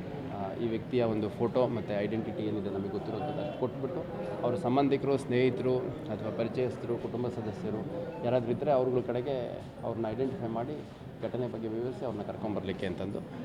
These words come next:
At the same time ನಮ್ಮ ಕರ್ನಾಟಕ ರಾಜ್ಯದ ಉತ್ತರ ಕರ್ನಾಟಕದ ಸುತ್ತಮುತ್ತಲ ಜಿಲ್ಲೆಗಳೇನಿದ್ದಾವೆ,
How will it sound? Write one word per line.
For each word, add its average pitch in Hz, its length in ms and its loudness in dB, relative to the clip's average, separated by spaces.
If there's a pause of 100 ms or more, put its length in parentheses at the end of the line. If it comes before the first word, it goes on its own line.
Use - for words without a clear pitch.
(160)
At 117 60 0
the 127 160 2
same 160 240 10
time 160 200 8
ನಮ್ಮ 131 440 6
ಕರ್ನಾಟಕ 123 360 2
ರಾಜ್ಯದ 120 400 2
ಉತ್ತರ 120 300 -2 (580)
ಕರ್ನಾಟಕದ 107 640 0 (380)
ಸುತ್ತಮುತ್ತಲ 123 520 2
ಜಿಲ್ಲೆಗಳೇನಿದ್ದಾವೆ, 117 880 0